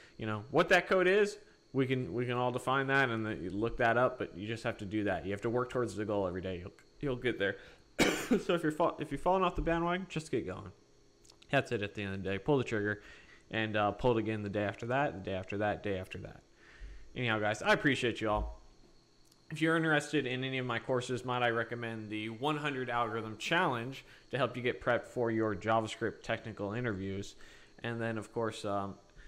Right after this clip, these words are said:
don't forget to like, comment, share, subscribe. See you guys next time. Bye.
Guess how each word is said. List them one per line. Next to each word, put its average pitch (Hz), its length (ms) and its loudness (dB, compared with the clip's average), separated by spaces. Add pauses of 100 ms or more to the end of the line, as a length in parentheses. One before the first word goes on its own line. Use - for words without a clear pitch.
(160)
don't 123 140 -4
forget 113 220 -4
to 87 40 -6
like, 104 260 0
comment, 104 380 -6
share, 98 220 -4
subscribe. 170 500 2 (460)
See - 120 -2
you 185 60 2
guys 160 180 4
next 131 180 -6
time. 113 200 -6 (340)
Bye. 90 180 -6